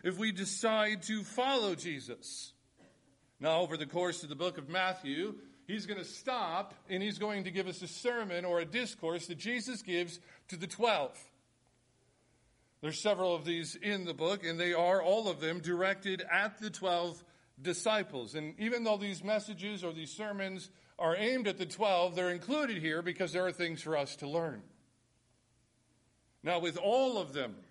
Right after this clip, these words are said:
the primary purpose of all of the discourses or all of the sermons in Matthew is that to, to tell us something.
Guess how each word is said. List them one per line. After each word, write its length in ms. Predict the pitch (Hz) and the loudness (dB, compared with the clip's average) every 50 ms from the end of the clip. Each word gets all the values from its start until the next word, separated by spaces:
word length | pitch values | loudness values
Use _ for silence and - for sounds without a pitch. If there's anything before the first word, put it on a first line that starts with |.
| _ _ _ _ _ _ - | _ _ _ _ _ _ -10
the 100 | 143 143 | -10 -10
primary 640 | 139 - - 208 226 254 262 254 240 226 220 214 208 | -8 -4 -2 0 0 0 0 0 0 0 0 0 0
purpose 460 | - - 190 196 202 196 196 170 - | 0 0 0 0 0 0 -2 -4 -4
of 100 | 175 143 | -4 0
all 280 | 160 170 185 190 190 185 | 2 2 4 2 2 0
of 80 | 165 | -4
the 80 | 156 170 | -4 -2
discourses 800 | 139 175 175 170 - - 160 151 147 135 139 - 143 143 139 131 | 0 0 0 0 -4 -4 -4 -4 -4 -4 -6 -6 -8 -8 -4 -4
or 120 | 151 147 | 0 0
all 200 | 151 165 185 208 | 2 2 2 0
of 100 | 214 202 | -2 -4
the 100 | 190 185 | -6 -6
sermons 520 | 175 - 185 180 170 160 147 135 127 123 139 | -6 -4 -4 -4 -4 -2 -4 -6 -4 -4 -4
in 120 | 139 135 | -2 0
Matthew 540 | 143 160 165 170 156 - 147 131 123 123 131 - - - - - - - - _ | 2 2 2 2 0 -2 -4 -4 -2 -4 -6 -8 -12 -20 -20 -20 -20 -20 -12 _
is 220 | 180 185 190 160 156 | 0 0 0 2 2
that 180 | 180 180 180 | 0 -2 -2
to, 280 | - 185 185 185 - - | -4 -6 -6 -6 -6 -8
to 140 | - 190 180 | -8 -8 -8
tell 380 | 156 - - 208 226 240 226 208 | -8 -4 -2 0 0 0 0 -2
us 240 | 180 156 - - | -2 -2 -6 -8
something. 420 | - 196 156 131 123 - 117 104 | -6 -6 -6 -6 -8 -12 -16 -16